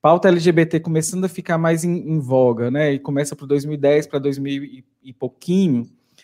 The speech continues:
a gente começa a perceber que existe uma função ideológica da L G B T fobia de um distanciamento das pautas L G B Ts da luta de classe.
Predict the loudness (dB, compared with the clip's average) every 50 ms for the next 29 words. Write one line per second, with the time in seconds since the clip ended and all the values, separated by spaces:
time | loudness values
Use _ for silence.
0 | _ _ _ _ _ _ -8 -4 -4 -4 -4 -2 -2 2 2 4 2 2 0 0
1 | 0 0 0 0 0 0 2 4 4 4 4 2 0 0 2 4 4 4 2 -4
2 | -6 -6 -6 -8 -6 -6 -4 -2 -2 -4 -4 -4 -6 -6 -6 -2 0 0 0 2
3 | 0 2 2 4 4 4 4 4 4 4 2 0 -4 -6 -2 0 0 0 -2 -4
4 | -6 -6 -6 -6 -10 -12 -16 -16 -12 -14 -12 -10 -8 -6 -2 0 0 0 0 -2
5 | -6 _ _ _ _ _ _ _ _ -8 -4 0 0 2 0 0 -2 -2 -2 -2
6 | -4 -4 -2 -2 -2 0 0 2 2 2 2 2 0 0 0 0 0 -2 -6 -8
7 | -10 -10 -10 _ _ _ _ _ _ _ _ _ _ _ _ _ _ _ _ _
8 | -2 2 2 2 2 0 0 2 4 6 6 6 4 2 2 4 2 2 2 0
9 | -2 -2 -2 -2 -2 -2 -2 0 2 2 2 2 0 -2 -4 -6 -6 -8 -8 -6
10 | -6 -6 -8 -12